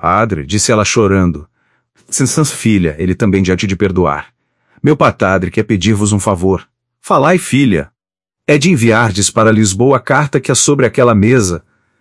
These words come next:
É o último adeus que eu digo àquele homem." "Eu enviarei a carta, filha." "Mas por que chorais?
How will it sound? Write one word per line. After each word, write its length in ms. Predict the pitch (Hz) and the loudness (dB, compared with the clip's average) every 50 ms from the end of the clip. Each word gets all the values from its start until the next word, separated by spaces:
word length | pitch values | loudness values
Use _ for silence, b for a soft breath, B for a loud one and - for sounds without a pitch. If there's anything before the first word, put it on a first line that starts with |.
| _ _ | _ _
É 80 | - 160 | 0 2
o 40 | |
último 320 | 143 160 190 175 - 139 120 | 4 2 2 0 0 0 0
adeus 320 | 101 101 113 123 117 - | 2 2 2 2 0 0
que 80 | - 139 | 0 0
eu 80 | 117 | 0
digo 300 | 101 95 117 131 131 139 | 2 2 0 0 2 2
àquele 300 | 131 - - 127 127 127 | 0 0 0 0 2 2
homem." 420 | 110 98 92 87 87 82 73 69 - _ _ _ _ _ _ _ _ _ _ _ _ _ _ _ _ - | 2 2 2 0 0 -2 -6 -10 -16 _ _ _ _ _ _ _ _ _ _ _ _ _ _ _ _ 0
"Eu 160 | 190 165 175 | 2 2 2
enviarei 380 | 175 139 147 131 110 117 131 | 2 2 2 2 4 4 2
a 60 | 117 104 | 2 0
carta, 360 | - - 127 127 - - 131 | 0 -2 -2 -2 -2 -4 -6
filha." 460 | - - 123 117 104 87 78 71 - _ _ _ _ _ _ _ _ _ _ _ _ _ _ _ | -4 0 0 0 0 0 -2 -6 -12 _ _ _ _ _ _ _ _ _ _ _ _ _ _ _
"Mas 160 | - 160 165 | -2 -2 -2
por 160 | - - 165 - | 0 -2 -4 -2
que 100 | - 156 | -2 -2
chorais? 680 | - - 143 113 110 107 117 131 - - - - | 0 2 2 2 4 2 2 0 0 -2 -4 -6